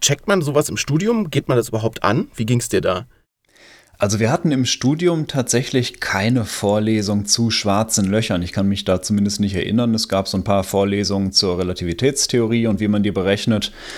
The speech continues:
Speaker 2: Aber schwarze Löcher an sich haben da keine so große Rolle gespielt. Für mich waren schwarze Löcher eher sogar noch eine Motivation, überhaupt ins Studium einzusteigen, weil ich habe als Jugendlicher, äh, die Bücher von Stephen Hawking verschlungen, also Eine kurze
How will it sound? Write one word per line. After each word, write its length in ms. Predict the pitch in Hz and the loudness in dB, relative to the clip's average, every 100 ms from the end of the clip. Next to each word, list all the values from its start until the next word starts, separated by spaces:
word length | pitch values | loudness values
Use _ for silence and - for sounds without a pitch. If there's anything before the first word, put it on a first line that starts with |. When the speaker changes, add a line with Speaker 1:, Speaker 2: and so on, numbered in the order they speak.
| - - - - | -16 -18 -20 -4
Speaker 2:
Aber 460 | - 107 104 104 | 0 2 0 0
schwarze 500 | - - 101 110 117 | -4 -2 0 0 0
Löcher 320 | 107 113 135 110 | 0 0 0 0
an 160 | 107 | 0
sich 240 | 104 120 147 | 0 -2 0
haben 160 | 127 | 0
da 80 | 110 | 0
keine 300 | - 120 143 | 0 0 0
so 100 | 113 | 0
große 240 | 107 110 | 0 0
Rolle 300 | 110 107 180 | 0 0 0
gespielt. 680 | 107 95 - 107 139 165 - - - - - - - | 0 -4 -2 0 0 -2 -8 -10 -18 -18 -20 -20 -8
Für 120 | - | 0
mich 280 | 123 156 147 | 0 0 0
waren 300 | 135 131 139 | 0 2 0
schwarze 440 | 135 120 120 - | -2 -2 -2 0
Löcher 340 | 120 120 120 - | 0 0 -2 -2
eher 240 | 101 156 | 0 2
sogar 320 | 170 139 135 | 0 2 2
noch 180 | 139 135 | 2 0
eine 80 | 135 | 2
Motivation, 840 | 127 117 110 110 - - 131 175 | 2 0 2 0 2 0 2 0
überhaupt 380 | - 113 117 - | 2 2 2 0
ins 140 | 120 | -2
Studium 300 | 117 127 123 | -2 -2 0
einzusteigen, 680 | - - - 113 - 85 87 | 2 2 0 0 0 0 0
weil 120 | 90 98 | 0 0
ich 60 | |
habe 120 | 117 | 0
als 160 | 98 - | 0 0
Jugendlicher, 720 | 120 156 175 165 156 151 147 135 - - - - | 0 0 0 -2 0 0 0 -4 -14 -20 -18 -6
äh, 180 | 120 113 | 0 2
die 120 | 104 | 2
Bücher 280 | 110 127 127 | 0 0 0
von 160 | 120 | 0
Stephen 360 | 113 - 110 101 | 0 0 0 2
Hawking 400 | 107 123 160 156 | 2 0 0 -2
verschlungen, 600 | - 139 - 135 151 165 | 0 0 0 0 2 0
also 400 | 113 104 101 98 | 0 0 0 0
Eine 220 | 82 98 | 0 0
kurze 440 | 101 120 113 110 | 0 0 0 -2